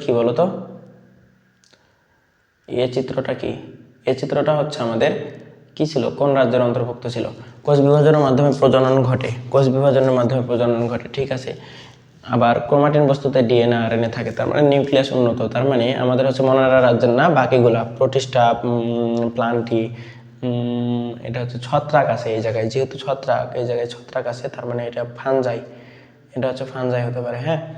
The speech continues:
তাহলে ক্লোরোপ্লাস্ট অনুপস্থিত, হ্যাঁ, ক্লোরোপ্লাস্ট থাকবে না এটাতে, তাহলে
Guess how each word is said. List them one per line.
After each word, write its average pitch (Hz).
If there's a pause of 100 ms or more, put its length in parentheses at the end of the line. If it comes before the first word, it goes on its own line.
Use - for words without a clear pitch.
(440)
তাহলে 123 (400)
ক্লোরোপ্লাস্ট 139
অনুপস্থিত, 120
হ্যাঁ, 120
ক্লোরোপ্লাস্ট 131
থাকবে 117
না 117
এটাতে, 120 (360)
তাহলে 120